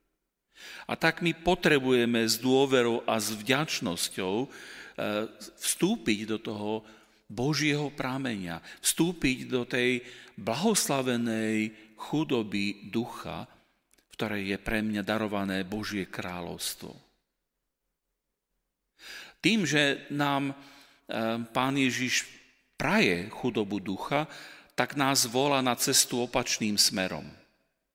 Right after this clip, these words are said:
Je to zvláštne, ale v nebeskom kráľovstve je všetko naopak. Dole sa ide hore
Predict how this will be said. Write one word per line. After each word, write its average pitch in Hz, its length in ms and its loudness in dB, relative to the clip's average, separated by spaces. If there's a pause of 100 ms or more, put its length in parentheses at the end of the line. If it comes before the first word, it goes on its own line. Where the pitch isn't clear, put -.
(1600)
Je 120 160 -4
to 139 160 4
zvláštne, 123 560 2
ale 90 320 0
v 110 80 -2
nebeskom 135 480 4
kráľovstve 127 880 2 (560)
je 110 160 4
všetko - 400 2
naopak. - 560 -2 (1120)
Dole 139 560 0
sa 110 240 -4
ide 95 160 -4
hore 107 400 -4